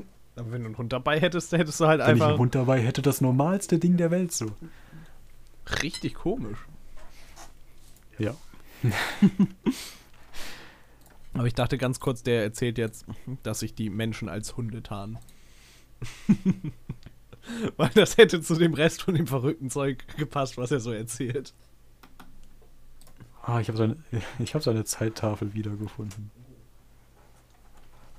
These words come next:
Speaker 2: Ähm. <laughs> Ach so, der hat übrigens, ähm, beim Bundesbeauftragten für den Datenschutz und die Informationssicherheit, äh,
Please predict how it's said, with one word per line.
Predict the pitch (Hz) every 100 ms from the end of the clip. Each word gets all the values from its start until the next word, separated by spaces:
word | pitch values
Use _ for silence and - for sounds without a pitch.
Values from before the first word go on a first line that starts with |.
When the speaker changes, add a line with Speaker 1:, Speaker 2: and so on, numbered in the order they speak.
| - - - - - - - -
Speaker 2:
Ähm. | 104 104 104 101 101 98 101 104 - - - - - - - - - - - -
<laughs> | 160 104 - - - - - - -
Ach | 120
so, | 120
der | 110
hat | 127
übrigens, | 113 - 107 107 113 -
ähm, | 110 101 98 98 101 98 - - - - - - -
beim | 104 101
Bundesbeauftragten | 123 143 - - 127 - 113 113 117
für | - - 107
den | 104
Datenschutz | 104 127 - 120 - 131 - -
und | 113 110
die |
Informationssicherheit, | 110 110 104 101 127 143 107 - 104 104 117 - - - - - - - - -
äh, | -